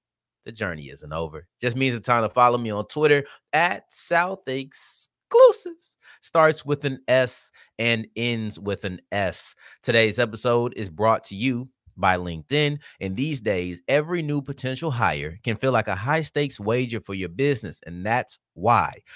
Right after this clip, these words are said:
LinkedIn Jobs helps you find the right people for your team faster and for free.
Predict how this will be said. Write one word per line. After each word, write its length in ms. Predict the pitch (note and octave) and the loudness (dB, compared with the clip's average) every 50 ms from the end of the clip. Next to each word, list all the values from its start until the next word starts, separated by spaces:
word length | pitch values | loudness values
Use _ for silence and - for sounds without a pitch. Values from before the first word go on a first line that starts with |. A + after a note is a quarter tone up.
| - _ - | -18 _ -2
LinkedIn 440 | B2 D3+ D#3 B2+ - C3+ C3 A#2+ | -2 -2 -2 -2 -2 -4 -4 0
Jobs 320 | G2+ A#2+ A#2+ A2+ A2+ G#2+ - | 0 2 4 4 2 2 0
helps 240 | B2+ A2+ G2 - C#3+ | -2 -2 -2 -4 -10
you 80 | B2+ | -4
find 280 | - C3 A#2+ A#2 A2 G2 | 0 0 0 2 0 -2
the 100 | F2 E2 | -4 -4
right 380 | E2 G2+ A#2 C#3 D#3 D#3+ - _ | 2 2 4 4 2 0 -4 _
people 280 | D#3+ C#3 A2+ - G2+ | -4 -4 -4 -6 -8
for 300 | F2+ - - A#2+ B2+ C3+ | -10 -8 -6 -4 -2 -2
your 160 | C3 B2+ B2+ A#2+ | -2 -2 -4 -6
team 320 | - - B2 G#2+ G2+ G2 - | -6 -6 -6 -6 -6 -6 -2
faster 480 | - A#2 B2 B2 A#2 - - D3 D3 - _ | 0 2 2 2 0 -4 -8 -10 -10 -8 _
and 360 | A2 G#2+ A2 A2+ A2 A2+ A#2 A2+ - _ | -6 -4 -4 -4 -6 -8 -10 -12 -14 _
for 380 | F#2 E2+ E2 D#2+ D#2 D#2 - _ _ _ _ _ _ | -8 -8 -6 -6 -8 -10 -12 _ _ _ _ _ _
free. 400 | - C3+ C#3+ C#3 C#3 C#3 C3+ - | 0 0 2 2 0 -2 -6 -12